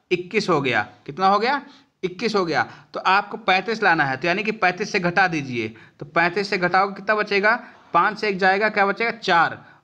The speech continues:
और तीन से दो गया एक, यानी कि चौदह, यानी कि ऑप्शन नंबर आपका सी सही हो जाएगा।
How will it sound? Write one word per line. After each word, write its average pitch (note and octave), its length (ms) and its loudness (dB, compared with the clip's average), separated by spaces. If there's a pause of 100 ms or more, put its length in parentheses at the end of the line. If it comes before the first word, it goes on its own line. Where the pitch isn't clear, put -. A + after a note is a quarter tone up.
(120)
और D3+ 260 -8
तीन G#3+ 220 0
से G#3+ 160 -2
दो F#3+ 140 0
गया G#3 180 2
एक, D#3+ 280 0
यानी F3+ 200 -2
कि G3+ 60 -6
चौदह, F3 460 2
यानी D3 240 -4
कि F#3 120 -2
ऑप्शन F3+ 240 0
नंबर F#3+ 240 0
आपका A#3 300 2 (280)
सी G#3 300 -2
सही E3+ 160 2
हो C#3 140 2
जाएगा। G#2+ 360 0